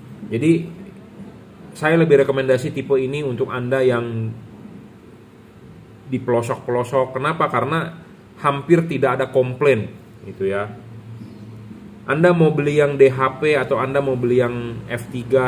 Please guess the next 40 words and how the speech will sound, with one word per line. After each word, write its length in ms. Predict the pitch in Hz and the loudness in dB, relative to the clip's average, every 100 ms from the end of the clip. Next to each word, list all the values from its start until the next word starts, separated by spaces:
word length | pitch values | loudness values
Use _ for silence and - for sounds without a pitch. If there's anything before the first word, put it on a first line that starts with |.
| 127 | 0
single 320 | 123 117 110 | -4 0 0
heat 240 | 107 113 | 0 -4
pipe, 240 | - 120 - 139 | -2 -2 -2 -4
kita 240 | 165 160 | -2 0
pun 160 | 170 117 | -2 -2
ada. 320 | 117 110 101 | -2 -2 -2
Tapi 240 | - 147 | -4 -4
saya 160 | 165 147 | 0 2
lebih 240 | 131 120 | 4 2
rekomendasi 480 | 117 120 117 110 135 | 2 -2 0 0 0
tipe 320 | 123 117 107 | -6 -4 -4
ini. 240 | 110 107 90 - - - - - | -4 -8 -10 -16 -20 -20 -20 -20
Saya 280 | - 156 180 | -4 2 2
mempunyai 400 | 165 156 143 165 170 | 2 -4 -2 0 0
tipe 200 | 160 143 139 | 0 2 4
lain, 320 | 139 160 131 | 4 0 0
G 160 | 127 | 0
L 160 | 120 120 | 0 -2
tiga, 480 | 123 120 143 139 - | -6 -2 0 0 -2
chipnya 400 | 139 131 135 135 | -8 -6 -4 0
dari 240 | 120 120 | 2 2
C 80 | 113 | 0
S 240 | 107 113 | -2 -2
P, 240 | - 139 123 | 0 0 2
dari 160 | 110 | -2
keramik 320 | 110 110 131 156 | -2 -2 -2 -4
juga 160 | 104 | -4
saya 240 | 104 131 131 | 0 2 2
lebih 160 | 110 | 0
memilih 400 | 107 104 104 123 | -2 -4 -4 -4
ini 240 | 120 127 113 | -6 -8 -4
kalau 240 | 95 95 | -2 -4
untuk 240 | 101 101 | -4 -8
Anda 240 | 98 101 113 | -8 -6 -4
orang 320 | 107 110 113 | -2 -2 -2
di 80 | 101 | -4
luar 240 | 95 92 | -4 -4
kota. 240 | 101 104 98 | -6 -4 -6
Kenapa? 400 | 113 139 131 123 | -4 -4 -4 -2
Karena 400 | 110 147 165 | -2 -2 -6